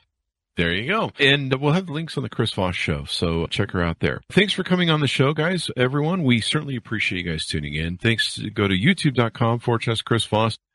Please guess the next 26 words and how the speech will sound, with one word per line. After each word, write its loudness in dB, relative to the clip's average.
Go -2
to 0
goodreads 0
dot -4
com -6
forward -6
slash -4
Chris -4
Voss. 0
All 0
our 6
groups 2
on -6
Facebook, -2
LinkedIn, -2
Twitter, 0
Instagram, 2
all 2
those 2
crazy -2
places, -4
especially 4
Instagram, -2
or 4
I'm 2
sorry, 0